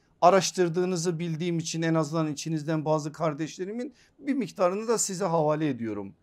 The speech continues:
Zelle meselesi bağımsız bir ders olarak ele alınması gerekiyordu aslında. İşte nübüvvet ve risalet dediğimizde bizim aklımıza gelecek birçok şey var.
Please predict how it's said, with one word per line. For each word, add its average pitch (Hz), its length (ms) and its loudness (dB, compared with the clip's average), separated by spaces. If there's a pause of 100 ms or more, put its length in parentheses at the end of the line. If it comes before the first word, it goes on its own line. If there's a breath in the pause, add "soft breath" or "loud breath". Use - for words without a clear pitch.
(640 soft breath)
Zelle 185 540 6
meselesi 190 960 0 (400)
bağımsız 233 920 4
bir 196 260 -6
ders 220 320 0
olarak 180 440 -4
ele 160 200 0
alınması 143 600 -2
gerekiyordu 120 720 -6
aslında. 101 600 -10 (920 soft breath)
İşte 208 420 4
nübüvvet 220 560 2
ve 196 120 4
risalet 185 640 0
dediğimizde 170 1000 -4 (520)
bizim 180 380 -2
aklımıza 165 560 -2
gelecek 160 600 -6
birçok 170 360 -8
şey 165 260 -2
var. 185 440 -4